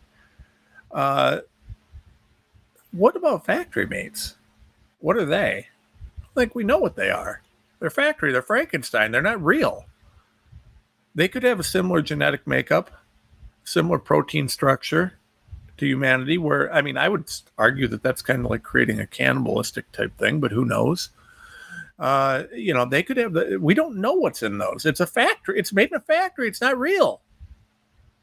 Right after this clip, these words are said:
I mean, it's artificial. Bill Gates can make whatever he wants in the factory, and what are you gonna do about it? Now, we know that the F D A is not blocking factory mo-, uh, meats.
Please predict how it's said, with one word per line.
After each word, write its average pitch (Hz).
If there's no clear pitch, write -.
I 196
mean, 247
it's 240
artificial. 294
Bill 302
Gates 330
can 269
make 285
whatever 277
he 247
wants 269
in 196
the 160
factory, 151
and 196
what 208
are 254
you 262
gonna 247
do 285
about 110
it? -
Now, 180
we 233
know 277
that 311
the 240
F 233
D 196
A 254
is 208
not 202
blocking 208
factory 165
mo-, -
uh, 101
meats. 156